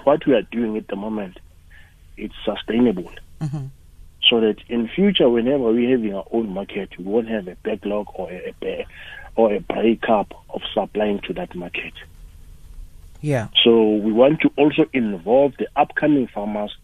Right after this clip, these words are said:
Speaker 1: around our area, or even, even, let me just say, around in our district, or if possible,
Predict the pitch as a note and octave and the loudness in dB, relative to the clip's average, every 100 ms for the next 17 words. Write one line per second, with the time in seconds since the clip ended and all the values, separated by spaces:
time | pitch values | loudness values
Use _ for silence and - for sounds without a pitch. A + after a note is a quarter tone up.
0 | - - - G#2 F#2+ G#2+ C#3+ E3 B2 G2+ | -20 -18 -12 -10 -4 2 4 4 2 -2
1 | G2 - A#2 A2 A2+ A2+ - - - - | -4 -6 -4 -2 -2 -4 -8 -20 -20 -20
2 | - - - - - G#2 G#2+ G#2+ - E3 | -20 -20 -20 -20 -8 -2 0 0 2 2
3 | D3 B2+ C3+ - E3 C3+ B2+ - - - | 4 4 2 0 2 4 2 0 -8 -6
4 | A#2+ B2+ B2 A#2 A2 B2+ A#2 A2+ - - | -4 -4 -2 -4 -4 -2 -2 -4 -12 -6
5 | A2 A2 A#2+ C3 A#2 A2 G2+ G2+ - G2+ | -4 0 0 0 -2 -6 -8 -8 -8 -12
6 | - G#2 - - - - - - - - | -10 -12 -12 -20 -20 -20 -20 -20 -20 -8
7 | A#2 A2+ D3+ - - B2+ B2+ G2 G#2+ | -6 0 -2 0 -2 0 0 0 -2